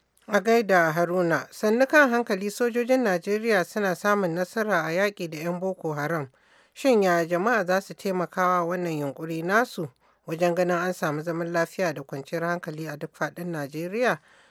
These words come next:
Tambayar kenan da ne wa ministan tsaron Najeriya, Brigadier General Manir Dan Ali mai ritaya, a lokacin da muka yi shirin sai bango ya tsage da shi.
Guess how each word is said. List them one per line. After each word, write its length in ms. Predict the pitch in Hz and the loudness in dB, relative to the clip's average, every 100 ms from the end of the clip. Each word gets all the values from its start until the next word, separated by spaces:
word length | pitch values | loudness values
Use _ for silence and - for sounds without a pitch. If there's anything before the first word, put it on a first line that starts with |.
| _ | _
Tambayar 460 | - 151 165 196 151 | -8 -6 -2 -2 -2
kenan 340 | - 147 175 170 | -6 -4 -4 -4
da 100 | 147 | -4
ne 160 | 160 | -4
wa 200 | 175 175 | -2 -2
ministan 460 | 151 165 180 - 143 | -2 -4 -6 -6 -8
tsaron 340 | 151 151 175 | -8 -8 -6
Najeriya, 600 | 160 143 156 185 226 233 - _ _ _ - | -4 -6 -6 -6 0 -2 -2 _ _ _ -10
Brigadier 640 | 147 151 175 180 190 156 | -10 -6 -6 -2 -2 -2
General 520 | 165 175 190 185 151 | -2 -4 -2 -2 -2
Manir 420 | 147 139 175 165 | -4 -4 -4 -6
Dan 180 | 165 165 | -6 -8
Ali 260 | 151 147 196 | -6 -8 -6
mai 160 | 180 139 | -4 -6
ritaya, 580 | - - 170 160 139 - _ _ _ | -10 -6 -2 -2 -2 -6 _ _ _
a 100 | 160 | -6
lokacin 400 | 156 185 170 185 170 | -2 0 -2 -4 -2
da 60 | |
muka 200 | 151 165 | -4 -4
yi 80 | 151 | -6
shirin 280 | 139 170 143 | -6 -6 -6
sai 200 | - 160 | -6 -6
bango 320 | 151 156 151 | -4 -4 -2
ya 160 | 151 160 | -2 -4
tsage 540 | 156 185 190 175 156 143 | -4 -2 -2 -2 -4 -4
da 80 | 113 | -8
shi. 300 | - 131 | -12 -16